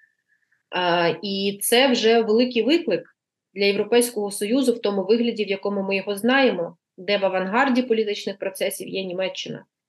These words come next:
Німеччина і Франція. І тому в нас ще багато чого чекає. Я не думаю, що Німеччина і Франція після, е, стількох десятиліть домінування політичному в Європейському Союзі, е,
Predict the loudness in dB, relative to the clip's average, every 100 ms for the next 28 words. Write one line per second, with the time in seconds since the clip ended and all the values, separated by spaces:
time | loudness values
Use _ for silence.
0 | _ 0 2 0 -4 -8 -6 -8 -8 -14
1 | -18 _ _ _ _ _ _ _ _ _
2 | -10 -8 -6 0 4 8 8 6 2 0
3 | 0 -2 -6 0 0 2 2 2 2 0
4 | 2 2 2 -6 -4 -4 0 2 4 4
5 | 2 0 -4 -4 -4 -2 -2 -4 -4 0
6 | 0 2 0 -2 -6 -6 -14 _ _ -6
7 | -6 0 2 2 0 -2 -4 -6 -6 -4
8 | -2 2 0 0 -2 -2 0 -2 -4 -8
9 | -8 -8 -4 0 0 0 2 0 2 -2
10 | -4 -8 -6 -6 -6 -8 -6 -6 -4 -2
11 | -2 -4 -8 -10 -10 -4 -2 -2 -4